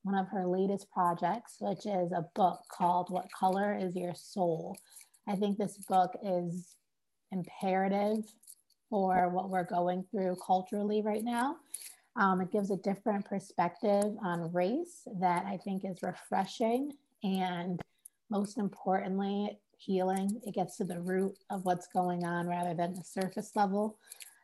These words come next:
Um, so Niambi, how are you today?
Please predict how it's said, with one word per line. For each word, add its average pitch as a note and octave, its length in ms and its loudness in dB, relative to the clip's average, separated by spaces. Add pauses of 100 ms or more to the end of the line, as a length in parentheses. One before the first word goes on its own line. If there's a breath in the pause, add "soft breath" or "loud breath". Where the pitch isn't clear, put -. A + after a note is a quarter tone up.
(120)
Um, F#3 320 8
so G#3 200 -2
Niambi, F#3+ 720 2 (380)
how G#3 140 0
are G3+ 140 4
you A3 140 4
today? G#3 440 -2